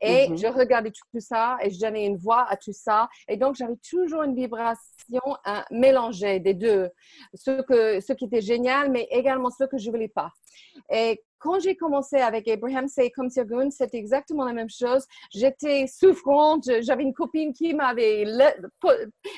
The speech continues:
Speaker 1: elle, elle, elle m'avait laissé tomber, elle était fâchée contre moi pour une raison que je n'ai pas compris. Et j'étais vraiment souffrante parce que c'était ma meilleure copine et j'ai écrit à Joshua une lettre. Et Joshua a répondu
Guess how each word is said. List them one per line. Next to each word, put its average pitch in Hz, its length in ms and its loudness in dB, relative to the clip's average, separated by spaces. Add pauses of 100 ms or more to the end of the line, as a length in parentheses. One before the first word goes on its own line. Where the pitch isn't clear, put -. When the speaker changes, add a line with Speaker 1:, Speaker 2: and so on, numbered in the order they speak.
Speaker 1:
elle, 233 200 0
elle, 240 260 2
elle 233 140 4
m'avait 220 260 0
laissé 285 260 2
tomber, 247 580 2
elle 196 140 0
était 202 260 -6
fâchée 247 420 -2 (280)
contre 247 240 -6
moi 262 240 -2
pour 240 100 -2
une 214 100 -8
raison 220 300 -8
que 208 140 -16
je 185 80 -10
n'ai 180 140 -8
pas 208 140 -14
compris. 277 480 -10
Et 214 100 -4
j'étais 226 420 0 (300)
vraiment 294 420 0
souffrante 247 720 -6
parce 214 180 -8
que 214 80 -8
c'était 208 300 -12
ma 202 100 -12
meilleure 214 260 -10
copine 214 380 -12
et 180 80 -8
j'ai 180 180 -6
écrit 175 300 -10
à 269 140 -4
Joshua 180 440 -8 (320)
une 233 200 0
lettre. 170 420 -2 (260)
Et 196 160 4
Joshua 277 680 0
a 196 80 -2
répondu 214 760 -10